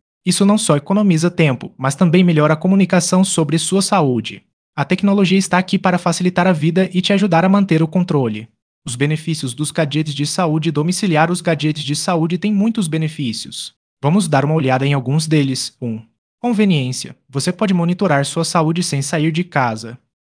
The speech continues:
Dois. Acompanhamento em tempo real. Receba alertas sobre sua saúde imediatamente.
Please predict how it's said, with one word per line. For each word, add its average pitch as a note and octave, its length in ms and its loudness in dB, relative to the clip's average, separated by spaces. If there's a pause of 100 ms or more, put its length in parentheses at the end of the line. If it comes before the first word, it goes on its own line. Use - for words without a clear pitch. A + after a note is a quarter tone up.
(140)
Dois. C#3+ 440 2 (280)
Acompanhamento F#3 720 2
em D3+ 60 0
tempo D#3+ 300 0
real. B2 480 0
Receba E3 420 -2
alertas F3 460 2
sobre F3 300 0
sua F3+ 180 0
saúde F3 360 2
imediatamente. D#3 840 -2